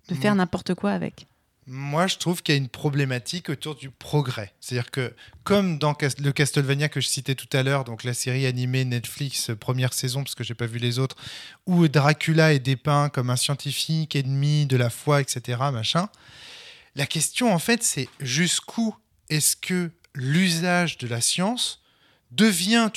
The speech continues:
Speaker 2: une transgression de la nature elle-même et du coup devient quelque chose que même des sorcières devraient combattre. Et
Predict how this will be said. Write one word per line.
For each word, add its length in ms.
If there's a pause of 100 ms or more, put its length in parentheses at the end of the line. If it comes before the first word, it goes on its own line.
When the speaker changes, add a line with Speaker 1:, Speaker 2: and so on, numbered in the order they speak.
Speaker 2:
une 200
transgression 960
de 100
la 120
nature 380
elle-même 460 (280)
et 120
du 200
coup 340 (300)
devient 560
quelque 280
chose 280
que 120
même 420
des 160
sorcières 520
devraient 300
combattre. 500 (540)
Et 220